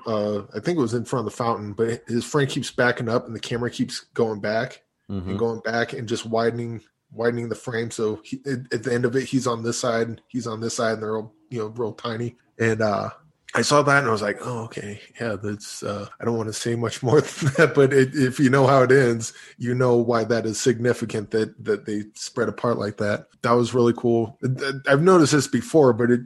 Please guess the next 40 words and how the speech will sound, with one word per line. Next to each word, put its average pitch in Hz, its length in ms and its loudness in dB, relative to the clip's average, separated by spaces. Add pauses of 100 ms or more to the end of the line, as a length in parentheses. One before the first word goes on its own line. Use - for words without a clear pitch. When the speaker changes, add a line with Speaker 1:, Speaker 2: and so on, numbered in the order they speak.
Speaker 1:
it 127 160 2
does 135 200 4
need 127 180 4
to 117 40 0
be 110 140 2
said. 113 400 4
The, 113 200 0
uh, 104 220 -2 (160)
the 117 180 0
extras 123 440 2
in 107 100 -6
this 104 260 -8
movie 104 440 -4 (380)
are 120 180 0
really 147 340 4
fucking 131 500 0
weird. 123 480 6 (160)
<laughs> - 260 0
Speaker 2:
Yes. 180 500 4 (180)
That 165 160 6
little 185 180 8
girl? 185 540 6 (840)
Speaker 1:
All - 220 10
of - 40 8
them. 349 80 6
Speaker 2:
What 254 360 6 (100)
the 220 140 6
Speaker 1:
Beca-, 175 240 4
because, 240 400 6
Speaker 2:
fuck? - 80 -16 (640)
Speaker 1:
because, 175 420 4
like, 156 240 6
okay, 147 360 4
when 135 120 6
it 135 100 6
comes 156 200 2
down 147 200 4
to 117 40 2
that 107 140 0
diner, 131 600 4